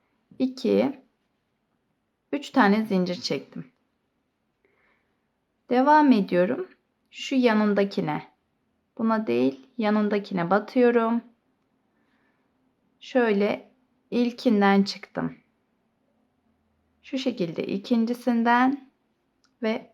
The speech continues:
üç. Üçlü trabzan yapıyoruz. Bu sırada her sık iğnenin tepesine birer tane üçlü trabzan. Tekrar gösteriyorum arkadaşlar. Şöyle bir tanesinden çıktım önce.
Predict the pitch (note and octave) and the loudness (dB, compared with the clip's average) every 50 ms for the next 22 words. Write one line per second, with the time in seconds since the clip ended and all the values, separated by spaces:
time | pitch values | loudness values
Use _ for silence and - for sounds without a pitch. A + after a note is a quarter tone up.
0 | _ - G#3 G#3+ G#3 - - - - _ _ _ _ _ _ _ _ _ _ _ | _ -2 -2 -2 -2 -4 -14 -20 -20 _ _ _ _ _ _ _ _ _ _ _
1 | _ _ _ _ _ _ _ _ _ - - D4+ D4 - - E4 E4 - - D#4 | _ _ _ _ _ _ _ _ _ -6 -4 -4 -4 -2 -2 -4 -4 0 4 6
2 | C4 A#3+ A#3+ A#3 A#3+ A#3+ A3+ A3 G3 F3 E3+ - - F3+ E3+ F3+ F#3 G3 - - | 8 8 6 6 6 6 6 6 4 2 2 0 -2 -2 -2 -2 -2 -6 -4 -2
3 | - D4+ D4+ - - B3+ G3+ F3+ E3+ F3 F3 F#3 G#3 B3 C#4 C#4 C#4+ C4+ C4+ C4 | -2 -2 -2 0 0 2 4 4 4 6 6 6 6 6 4 4 4 4 6 4
4 | C4 C4 - - G3+ - - F#3+ E3+ E3+ E3 D#3+ D#3+ D#3+ E3 - - B3 B3 B3 | 4 2 -2 -6 -8 -6 -4 -4 -4 -2 -2 -4 -4 -4 -6 -2 -2 -2 0 0
5 | A3 G#3+ G#3+ - F3 E3 E3 F#3+ A3+ A#3+ B3+ A#3+ A3 G#3 F#3 F#3 - - F3+ D#3+ | -2 -2 -2 -4 -4 -4 -2 0 0 2 4 4 4 4 2 2 0 -4 -4 -2
6 | D#3 D#3 D#3+ E3+ F#3 G#3 A#3+ B3+ C4 B3+ - - _ _ _ _ - - A3+ A#3+ | -2 -2 0 0 0 2 2 2 0 0 -4 -14 _ _ _ _ -4 -2 -2 -2
7 | - - - - B3+ C4 - A#3 G3+ F#3+ F3+ F3+ - E3+ D#3+ E3+ F3 F#3 - C4 | -2 -2 -2 -2 -2 0 2 2 4 4 4 2 0 -2 -2 -2 -2 2 4 4
8 | C4+ C4 C4+ B3 G#3+ F#3+ F#3 - E3+ E3+ F3 - - - F3+ - E3 E3 E3+ E3 | 4 4 4 4 6 6 4 2 -2 -2 -2 -4 -6 -6 -4 0 0 0 0 0
9 | D#3+ D#3 D#3+ D#3+ - F3 F3 E3+ E3 - - - F#3+ G#3+ B3+ C4 C4 _ _ _ | 0 -2 -2 -4 -6 -8 -8 -8 -8 -8 -6 -4 -4 -4 -4 -8 -12 _ _ _
10 | _ _ _ _ _ _ _ _ _ _ _ _ - - - C4 A#3 A3 A3 B3+ | _ _ _ _ _ _ _ _ _ _ _ _ -12 -2 0 2 2 2 2 2
11 | C4 C4 - C4+ A#3 G#3+ G3 F#3 F#3 - - F3+ F3 E3+ E3+ F#3 F#3+ F#3+ - G3+ | 0 2 2 2 4 4 4 2 0 -2 -4 -4 -2 -2 0 0 -2 -2 -4 -10
12 | G3 - - F3 E3 E3 D#3+ D#3+ D#3+ E3 - F#3 F#3+ G#3+ C4 | -12 -10 -8 -6 -4 -4 -4 -4 -6 -4 -4 -2 -2 -4 -6